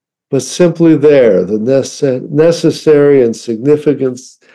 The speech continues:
conception of being. Individuality, on the other hand, revels in its special being,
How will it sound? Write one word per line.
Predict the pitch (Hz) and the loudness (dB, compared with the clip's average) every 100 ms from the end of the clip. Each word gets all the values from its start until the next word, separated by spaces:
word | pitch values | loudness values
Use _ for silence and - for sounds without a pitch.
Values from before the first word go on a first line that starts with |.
| _ - | _ -6
conception | 117 - 143 127 131 123 | -6 -2 0 0 0 0
of | 117 | 0
being. | 107 110 101 90 - - - - _ _ _ - - _ _ _ - | 2 0 0 -4 -10 -18 -18 -20 _ _ _ -20 -20 _ _ _ -2
Individuality, | 214 170 147 165 139 131 120 143 190 180 123 | 0 2 2 2 2 2 2 2 2 2 2
on | 117 117 | 2 2
the | 123 117 | 0 -4
other | 110 117 107 | -4 -6 -6
hand, | 110 110 107 101 - _ _ _ _ _ - | -6 -6 -6 -10 -18 _ _ _ _ _ -4
revels | 143 175 165 160 156 - | 0 2 2 2 2 0
in | 156 151 | 0 0
its | 156 - | 0 -6
special | - 156 147 - 120 | -4 0 0 0 -4
being, | 107 107 98 87 85 | -4 -6 -6 -8 -14